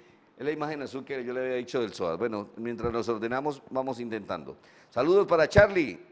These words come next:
Charlie que nos está en sintonía, eh, está en sintonía Charlie de Aguachica.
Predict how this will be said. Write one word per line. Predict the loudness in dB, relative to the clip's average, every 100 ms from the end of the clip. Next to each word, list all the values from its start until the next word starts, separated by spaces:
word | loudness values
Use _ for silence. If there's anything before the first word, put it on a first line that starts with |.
| _
Charlie | 2 2 2
que | -2
nos | -4
está | -6 -6
en | -6
sintonía, | -4 -6 -4 -4 -4
eh, | -6
está | -6 -8
en |
sintonía | -8 -8 -6 -6 -4
Charlie | -4 -2
de | -2
Aguachica. | -2 -4 -6 -6 -6